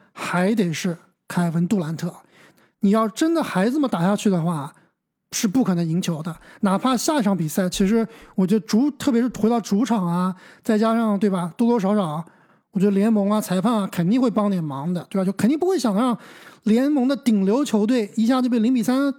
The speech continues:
打了，就基本上没希望了呀。但是杜兰特如果再是十七投两中，然后运球就这个被掏，打防守反击，运球就出界，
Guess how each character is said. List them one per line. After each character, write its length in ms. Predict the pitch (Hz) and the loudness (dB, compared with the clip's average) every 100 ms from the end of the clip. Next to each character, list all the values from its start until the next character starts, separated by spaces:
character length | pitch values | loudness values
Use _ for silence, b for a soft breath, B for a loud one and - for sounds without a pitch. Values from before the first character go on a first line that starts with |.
| _ | _
打 180 | 202 180 | -4 0
了， 180 | 202 208 - _ | -2 -4 -12 _
就 80 | - | -6
基 120 | 233 | -2
本 80 | 254 | 0
上 80 | 233 | 0
没 100 | 226 | 0
希 160 | - | 0
望 160 | 285 285 | 0 0
了 60 | 190 | 0
呀。 140 | 160 b b b b b b b b b _ _ | -4 b b b b b b b b b _ _
但 140 | - 294 | -2 0
是 120 | 254 | 0
杜 120 | 302 | 0
兰 140 | 254 247 | 0 2
特 80 | |
如 160 | 247 247 | 0 2
果 80 | 240 | 0
再 240 | 233 269 | 0 0
是 100 | 208 | 0
十 220 | 202 - | -2 -2
七 100 | 220 | -2
投 140 | 220 226 | 0 2
两 220 | 202 175 | 0 0
中， 200 | 208 214 | 0 0
然 180 | 170 185 | 0 0
后 240 | 214 226 202 | 2 2 2
运 220 | 294 233 | 2 0
球 260 | - 185 | 0 0
就 320 | 214 247 202 190 180 | 2 0 0 -2 -4
这 200 | - - | -8 -4
个 100 | 185 | -2
被 180 | 175 226 | 0 0
掏， 480 | 202 - 233 233 190 170 _ _ _ - - | 0 0 0 0 -2 -6 _ _ _ -12 -4
打 160 | 180 | -2
防 220 | 170 196 | 0 2
守 160 | 214 226 | 2 0
反 240 | 208 170 | 0 -2
击， 180 | 165 202 | -2 0
运 220 | 220 269 | 2 0
球 160 | 214 196 | 2 0
就 100 | 220 | 0
出 220 | 196 240 | 0 -2
界， 260 | 233 233 | 0 0